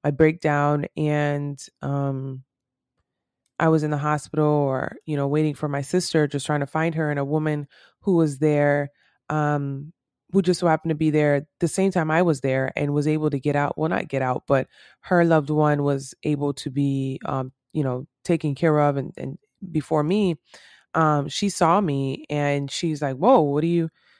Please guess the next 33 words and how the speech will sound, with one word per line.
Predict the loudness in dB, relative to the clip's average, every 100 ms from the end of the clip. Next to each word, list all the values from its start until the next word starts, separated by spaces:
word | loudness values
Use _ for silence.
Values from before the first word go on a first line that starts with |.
| _ _ _
what's | 0 2
going | 2 4
on?" | 4 2 0
Because | -4 -6
she | -8
could | -10
just | -6 -6 -8
tell. | -4 -2 0 -4 -10 _ -6
And | -2
I | -2
told | 0 0 2
her, | 0
you | 0 0
know, | 0
what | -2
happened | -2 -4 0 0
and | 0
I | -4
didn't | -6 -4
know | -4
what | -2 -4
was | -4
going | -2 0 0
on. | 2 2 2 2
And, | -2 -10 -20 -20 _ -2
you | 2
know, | 2
she's | -2 -6
like, | -2
"Take | -2 2
down | 2
my | 2 0
number. | 0 2 2 2